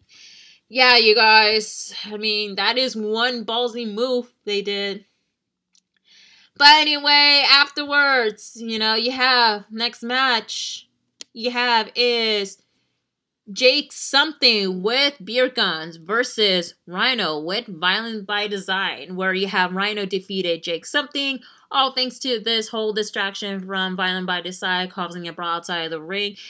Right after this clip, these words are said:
It was just, you know, we saw Rhino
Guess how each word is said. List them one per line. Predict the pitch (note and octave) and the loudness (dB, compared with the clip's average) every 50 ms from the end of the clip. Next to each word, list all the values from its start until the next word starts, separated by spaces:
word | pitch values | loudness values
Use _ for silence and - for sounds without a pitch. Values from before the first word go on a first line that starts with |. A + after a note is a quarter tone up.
| - - - | -20 -14 -6
It | - | -4
was | B3+ B3+ A3+ | -4 -4 -4
just, | B3+ B3 - - - - - _ _ _ _ | -8 -12 -12 -14 -14 -16 -18 _ _ _ _
you | - A3+ A3 | -8 -6 -4
know, | G#3 G3+ F#3+ F#3 - - _ - | -4 -2 -4 -4 -6 -8 _ -10
we | A3+ A3+ B3 | -8 -8 -6
saw | - - B3+ G#3+ A3 | -4 -2 -2 -2 -2
Rhino | G#3 G3+ G#3+ A3 G#3+ G#3 G3+ G3 F#3+ F#3+ F#3+ F#3 F#3 F#3 | -2 0 -2 -2 0 -2 -2 -2 -2 -2 -2 -4 -6 -10